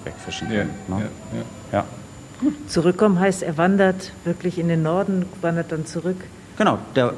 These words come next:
Speaker 1: also die, die Larven, wenn die sich mal hier umgewandelt haben zu kleinen Heringen und dann eben auch schon aussehen wie richtige Heringe, dann wandern die auch durch die Gegend, dann schwimmen die irgendwann zu den Fressgründen, die teilweise wirklich dann Richtung Nordsee sind,
Speaker 2: Mhm.
Speaker 1: teilweise sogar schon,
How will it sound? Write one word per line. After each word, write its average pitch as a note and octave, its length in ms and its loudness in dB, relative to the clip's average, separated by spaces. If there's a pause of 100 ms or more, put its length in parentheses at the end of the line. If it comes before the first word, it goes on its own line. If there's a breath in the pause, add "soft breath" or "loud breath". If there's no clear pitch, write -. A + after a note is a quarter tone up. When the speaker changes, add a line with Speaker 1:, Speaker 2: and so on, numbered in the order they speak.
Speaker 1:
also B2+ 220 6
die, B2+ 240 4
die A2+ 220 0
Larven, A#2+ 460 6
wenn D3+ 140 6
die C3 60 4
sich B2+ 160 -2
mal B2+ 120 6
hier A#2+ 260 4
umgewandelt D#3 540 6
haben D#3+ 320 4
zu - 100 -6
kleinen A2 500 4
Heringen D#3+ 540 2 (580 loud breath)
und A2+ 100 4
dann A#2 160 6
eben G#2+ 160 4
auch G2 100 2
schon - 100 0
aussehen B2+ 340 4
wie C3 80 4
richtige C3 360 2
Heringe, C3 440 4
dann A#2+ 340 4 (320)
wandern C#3 320 6
die C3 100 8
auch A2+ 160 6
durch A2 120 4
die A2 120 0
Gegend, D3 280 4 (200)
dann A2+ 160 6
schwimmen A#2 240 2
die A2 80 2
irgendwann A2 300 4
zu G#2+ 100 -4
den G2+ 140 4
Fressgründen, D3+ 600 0
die A2+ 100 2
teilweise G#2+ 500 4
wirklich C#3 240 -2
dann A#2+ 140 4
Richtung A#2+ 320 2
Nordsee G#2+ 360 4
sind, B2 240 4
Speaker 2:
Mhm. C3 60 4
Speaker 1:
teilweise A2 260 4
sogar A2 260 4
schon, G#2 260 -2